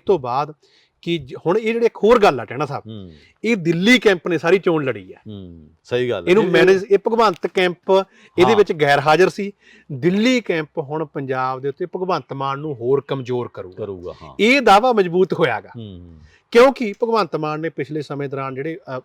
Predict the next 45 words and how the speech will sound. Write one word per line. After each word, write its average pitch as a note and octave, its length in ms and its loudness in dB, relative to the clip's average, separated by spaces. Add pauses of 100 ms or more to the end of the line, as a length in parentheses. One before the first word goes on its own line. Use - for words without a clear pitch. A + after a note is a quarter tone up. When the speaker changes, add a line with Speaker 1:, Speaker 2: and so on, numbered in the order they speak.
Speaker 1:
ਐਮ C3+ 200 -8
ਐਲ B2+ 140 -6
ਏਜ਼ B2 160 -2
ਦੇ C3 100 -4
ਨਾਲ A#2+ 220 -6
ਕੋਈ D3+ 180 -8
ਰਾਬਤਾ A#2 360 -6
ਨਹੀਂ A#2+ 120 -12
ਰੱਖਿਆ। B2 300 -12
Speaker 2:
ਹੂੰ। G#2+ 500 -18
Speaker 1:
ਐਮ E3+ 240 2
ਐਲ F#3 140 2
ਏ F#3 200 4
ਉਡੀਕ E3+ 360 0
ਕਰਦੇ D3 300 2
ਰਹੇ C#3+ 140 -4
ਕਿ D#3+ 80 -8
ਭਗਵੰਤ E3+ 380 -4
ਮਾਨ, C#3 160 -8
ਕਿਉਂਕਿ F#3 280 -8
ਐਮ D#3+ 200 -4
ਐਲ F#3 120 0
ਏ G#3+ 80 4
ਵੈਸੇ D3 300 -4
ਦਿੱਲੀ D3+ 280 -4
ਵਾਲੇ F3+ 120 4
ਤਾਂ G3+ 120 6
ਔਖੇ F#3+ 280 4
ਸੀ। C3 180 -6 (100)
Speaker 2:
ਹੂੰ। G#2 420 -14 (360)
Speaker 1:
ਪਰ G#3 120 6
ਉਹ B3 120 6
ਚਾਹੁੰਦੇ A#3+ 340 0
ਸੀਗੇ A#3+ 220 -4
ਕਿ A#3 140 -8
ਸਾਡਾ G3 220 -2
ਪੰਜਾਬ F3+ 400 4
ਵਾਲਾ F#3 140 4
ਇੱਕ F3+ 80 -2
ਕੈਂਪ E3+ 300 -6
ਮਜ਼ਬੂਤ D#3 380 -8
ਹੋਵੇ, F3 160 -6
ਭਗਵੰਤ F3+ 400 -6
ਮਾਨ D#3 200 -6
ਸਾਨੂੰ D#3 340 -8